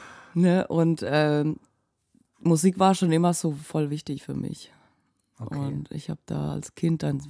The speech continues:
Speaker 1: wie ganz klassisch halt mit der Haarbürste vorm Spiegel gestanden und hab mir vorgestellt, ich stehe hier auf der Bühne und geh voll ab. Und,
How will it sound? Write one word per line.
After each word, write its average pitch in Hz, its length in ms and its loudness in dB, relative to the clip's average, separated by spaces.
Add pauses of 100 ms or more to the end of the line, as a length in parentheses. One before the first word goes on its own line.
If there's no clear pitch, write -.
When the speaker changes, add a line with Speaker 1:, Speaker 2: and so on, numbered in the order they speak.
Speaker 1:
wie 143 100 -6
ganz - 300 -10
klassisch 135 380 -8
halt - 140 -6
mit 143 80 -8
der 123 140 -4
Haarbürste 135 400 -6
vorm 135 200 -6
Spiegel 131 300 -8
gestanden 131 460 -8
und 127 100 -6
hab - 100 -10
mir 131 340 -8
vorgestellt, - 600 -12
ich 131 220 -10
stehe 135 240 -8
hier 135 180 -8
auf - 100 -14
der 135 100 -6
Bühne 135 440 -6
und 127 220 -8 (520)
geh 147 120 -2
voll 139 260 -2
ab. - 240 -6
Und, 127 380 -6